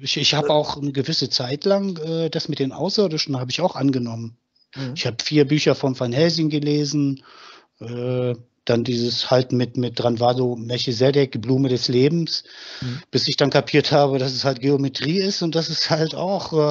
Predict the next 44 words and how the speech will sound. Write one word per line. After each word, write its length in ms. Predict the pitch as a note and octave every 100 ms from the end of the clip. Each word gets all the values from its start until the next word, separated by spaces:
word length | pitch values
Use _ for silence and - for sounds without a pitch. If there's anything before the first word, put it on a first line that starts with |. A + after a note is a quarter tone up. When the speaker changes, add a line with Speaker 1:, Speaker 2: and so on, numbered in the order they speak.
| C#3+
Speaker 1:
äh, 40 | C3+ - - - - -
ja, 360 | B2 B2 A#2+ _ _ _
aus, 260 | - B2+ -
aus, 260 | C#3 B2+ -
dass 160 | C3+
es 280 | C#3+ - -
halt 260 | D3 D3 E3
auch 220 | G3 -
eine 240 | F3+ D#3
Schublade 440 | C#3+ F3+ F3 C#3+ C3
ist, 280 | A#2+ -
wo 120 | B2+ C3+
du 100 | C3
dann 160 | B2+
eben 220 | C3 C3+ D3
auch 120 | D3
drin 240 | - F#3
bleiben 260 | F#3+ F3 E3+
kannst 300 | - E3 -
und 80 | D#3+
dich 120 | D3+
dein 140 | D3+
ganzes 320 | C#3+ D3+ E3 F3+
Leben 240 | G3+ G3+
lang 180 | G3 G3
freuen 340 | - F#3 G3
kannst, 280 | E3+ A#2+ G#2+
bis 160 | - -
du 60 | C#3+
stirbst. 600 | - D#3+ B2 - - - - -
<laughs> 320 | - - - - - -
Das 220 | - C#3+
ist 200 | F3 -
dann, 160 | D#3+ D#3
Speaker 2:
So 280 | C#3 A#2+ C#3+
Speaker 1:
ist 140 | C#3+
dann 100 | C#3
Speaker 2:
ungefähr, 180 | C3+ C3
Speaker 1:
völlig 120 | A2+
Speaker 2:
ja, 160 | B2+ B2+
so 100 | B2+
Speaker 1:
egal. 120 | C3
Speaker 2:
ungefähr, 320 | B2 A#2 A2+
ne? 200 | G2 G#2